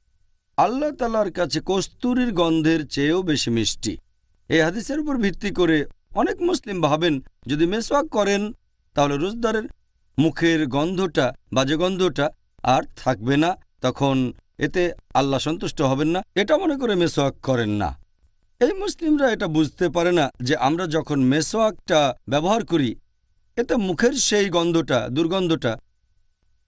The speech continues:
দূর হয় না, যেটা মানুষ সাধারণত পছন্দ করে না, রোজদারের মুখের গন্ধটা।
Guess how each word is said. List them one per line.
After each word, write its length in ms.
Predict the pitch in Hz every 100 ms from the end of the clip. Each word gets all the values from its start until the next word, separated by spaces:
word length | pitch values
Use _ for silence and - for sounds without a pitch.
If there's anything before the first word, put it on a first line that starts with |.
| _
দূর 240 | 135 175 170
হয় 240 | 156 160
না, 260 | 143 117 - _ _ _ _ _ _
যেটা 200 | 139 185
মানুষ 260 | 170 165 -
সাধারণত 340 | 139 139 135
পছন্দ 420 | 151 156 208 220
করে 180 | 156 151
না, 280 | 151 139 113 - _ -
রোজদারের 460 | 170 220 269 262 226
মুখের 260 | 175 156
গন্ধটা। 400 | 139 131 117 -